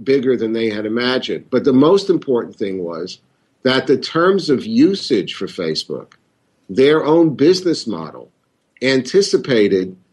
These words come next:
people trying to leverage the technology and the service to do illegal or, uh, you know, racist or,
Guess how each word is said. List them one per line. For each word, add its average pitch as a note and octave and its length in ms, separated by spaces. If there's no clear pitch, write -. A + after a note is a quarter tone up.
people D#3+ 360
trying C#3+ 520
to B2 320
leverage B2 1000
the B2+ 100
technology B2 1000
and A2 200
the A2+ 40
service D#3+ 720
to B2+ 120
do D3 300
illegal C3 840
or, A#2 640
uh, G2+ 420
you A#2 80
know, A#2 160
racist B2 720
or, G#2 240